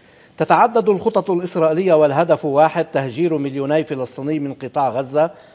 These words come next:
ثم الانصراف إلى خطة جهنمية للضفة الغربية. في المقابل تتعدد مقومات الصمود والإرادة والتصميم الفلسطينية، والإيمان واحد، الحق في العيش بدولة فلسطينية حرة مستقلة.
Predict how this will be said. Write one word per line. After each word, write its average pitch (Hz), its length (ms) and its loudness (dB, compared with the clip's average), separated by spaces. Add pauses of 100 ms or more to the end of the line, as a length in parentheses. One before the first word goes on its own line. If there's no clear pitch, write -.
(120)
ثم 196 180 2
الانصراف 156 580 2
إلى 143 160 -2
خطة 165 300 -8
جهنمية 139 640 -6
للضفة 127 420 -4
الغربية. 117 480 -4 (640)
في - 80 -2
المقابل 202 480 4
تتعدد 180 580 0
مقومات 160 580 2
الصمود 170 380 -6
والإرادة 156 460 2
والتصميم 143 580 -2
الفلسطينية، 131 840 -4 (340)
والإيمان 160 500 2
واحد، 127 420 0
الحق 131 420 -2
في 147 80 -4
العيش 135 320 -2
بدولة 139 320 -2
فلسطينية 135 540 -10
حرة 135 320 -6
مستقلة. 131 580 -8